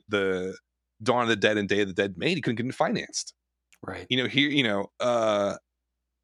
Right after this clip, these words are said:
Speaker 1: and he had, you know, and those movies are just filled with social criticism. Um, they're essentially, like, they're, like, political, like, papers at the end of the day. Um, so he's saying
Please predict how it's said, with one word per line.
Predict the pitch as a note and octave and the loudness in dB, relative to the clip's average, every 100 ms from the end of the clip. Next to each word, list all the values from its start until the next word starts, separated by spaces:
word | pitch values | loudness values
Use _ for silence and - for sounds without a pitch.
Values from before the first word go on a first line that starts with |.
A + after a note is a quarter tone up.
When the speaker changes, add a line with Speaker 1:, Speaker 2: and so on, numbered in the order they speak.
| _ _ - | _ _ 0
Speaker 1:
and | C3+ B2 | 2 4
he | F3 F3 | 4 6
had, | D3 B2 B2 | 4 4 2
you | G#2+ | 2
know, | G2 | 2
and | - B2 A#2+ | 0 0 4
those | E3+ D3 | 4 4
movies | B2 G#2 G2 | 4 4 2
are | |
just | G2 G2+ - _ _ - | 0 -2 -6 _ _ 4
filled | F3+ F3+ F3 C#3+ | 6 6 6 6
with | A2+ | 4
social | - G#2+ - F2+ | 4 2 2 -2
criticism. | E2 D#2 - - - G#2+ _ _ _ _ _ _ - | -2 -4 -6 -10 -12 -18 _ _ _ _ _ _ -2
Um, | G2+ G2+ G2 F#2+ F2+ F2 F2 F#2+ | 0 2 4 2 2 0 -4 -2
they're | A2 | 0
essentially, | A2 E3 D3 | 2 2 2
like, | A2 F#2+ - | 2 0 2
they're, | G#2 | 2
like, | G2+ - | 2 0
political, | - A2 A#2+ G#2 G2+ F#2 E2+ E2 D#2 - _ - | 2 4 4 4 2 2 2 0 -2 -6 _ -6
like, | F#2 - | -6 -2
papers | - E3+ F#2+ G#2 - | 0 0 0 -2 -4
at | - | -4
the | F2 | -6
end | E2 | -6
of | D#2+ | -8
the | - | -10
day. | - - _ _ _ _ _ - A2+ | -12 -18 _ _ _ _ _ -2 2
Um, | A2+ G2 F2+ E2+ - - - | 6 6 4 0 -8 -10 4
so | C3 | 6
he's | C3+ - | 8 6
saying | D#3+ F3 D#3+ | 4 6 4